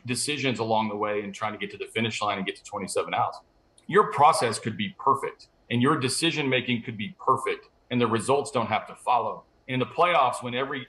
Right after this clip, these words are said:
every win is, is magnified, every loss is magnified, that roller coaster trying to get a team through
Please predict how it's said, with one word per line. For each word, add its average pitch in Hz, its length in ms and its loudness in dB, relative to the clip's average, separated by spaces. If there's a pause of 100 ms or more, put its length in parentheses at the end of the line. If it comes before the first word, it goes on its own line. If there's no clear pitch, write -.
every 139 260 -4
win 120 420 -4
is, 107 180 -12 (100)
is 101 160 -6
magnified, 107 560 2
every 110 260 0
loss 107 320 2
is 98 140 -12
magnified, 95 680 -6 (260)
that 127 280 4
roller 131 260 6
coaster 113 440 0
trying 113 260 -4
to 107 80 -4
get 104 160 -8
a 104 60 -6
team 110 360 -4
through 107 380 -8